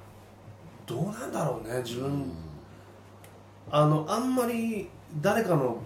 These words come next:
Speaker 1: 叩き方には寄りたくないから、
Speaker 2: うん。
Speaker 1: あの、まあ、ミックスにはなってるけどね。いろんな人のミックスみたいなところから、まあ、
Speaker 2: でも、
Speaker 1: やってる。
Speaker 2: 誰か、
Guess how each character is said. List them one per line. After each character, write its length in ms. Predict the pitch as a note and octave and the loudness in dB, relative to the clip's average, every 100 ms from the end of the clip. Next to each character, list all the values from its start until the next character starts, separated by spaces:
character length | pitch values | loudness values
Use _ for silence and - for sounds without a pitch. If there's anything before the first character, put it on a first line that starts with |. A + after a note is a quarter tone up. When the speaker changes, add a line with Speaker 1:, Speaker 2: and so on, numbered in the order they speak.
| - - - | -14 -18 0
Speaker 1:
叩 240 | D3+ D#3 | 4 4
き 60 | D3+ | 4
方 180 | D#3 A#2+ | 2 2
に 180 | G2+ | -2
は 80 | F#2 | -8
寄 160 | F#2+ B2 | 0 0
り 100 | C#3 | 2
た 100 | - | 2
く 100 | A#2+ | 2
な 160 | A#2 A#2+ | 0 0
い 60 | |
か 120 | - - | -4 -4
ら、 120 | G2 | -2
Speaker 2:
う 200 | G2 A#2 | 0 2
ん。 60 | G#2 E2+ D#2 C#2+ - - - - - - - - - - - - - - - - - - | 2 2 0 -8 -14 -20 -20 -20 -20 -20 -20 -20 -20 -20 -20 -20 -18 -18 -20 -20 -16 -4
Speaker 1:
あ 160 | A#2 | -2
の、 680 | A2 G#2+ G#2 G#2 G2+ F#2+ F#2 - - - - - - - - - - - - - - - - - - - - - - - - - | -2 -4 -4 -2 -2 -2 -4 -12 -20 -20 -20 -20 -20 -20 -20 -20 -20 -20 -20 -20 -20 -20 -20 -20 -20 -20 -20 -20 -20 -20 -20 -6
ま 160 | F3+ E3 | 2 4
あ、 20 | |
ミ 200 | D3+ G#3 | 6 4
ッ 40 | |
ク 100 | - | 0
ス 120 | - | 2
に 60 | D3 | 2
は 60 | A2+ | 2
な 120 | A2+ | -4
っ 80 | - | -6
て 80 | |
る 60 | - | -12
け 60 | - | -14
ど 140 | F#2+ | -10
ね。 200 | A2+ C#3+ - - - B2+ | -10 -10 -14 -18 -14 -4
い 80 | |
ろ 120 | B2 B2+ | -2 0
ん 80 | |
な 80 | D3 | 0
人 200 | D3 C#3 | 0 -2
の 80 | G2+ | -4
ミ 120 | G2+ | -6
ッ 80 | G2+ | -10
ク 80 | - | -12
ス 120 | - | -12
み 80 | F2+ - | -12 -8
た 120 | G2+ | -8
い 40 | |
な 60 | F#2 | -8
と 160 | E2+ G#2 | -10 -4
こ 100 | D3 | 0
ろ 100 | D#3 | 2
か 120 | - | 0
ら、 120 | G#2 | -2
ま 100 | F#2+ | -6
あ、 20 | F#2+ - - - - - - - - - - - - - | -12 -16 -18 -20 -20 -20 -20 -20 -20 -20 -20 -20 -12 -4
Speaker 2:
で 100 | D3 | -4
も、 100 | A2 | -2
Speaker 1:
や 40 | |
っ 40 | F#2 | -4
て 60 | |
る。 60 | A2 | 4
Speaker 2:
誰 180 | E3+ | 4
か、 80 | E3+ | 4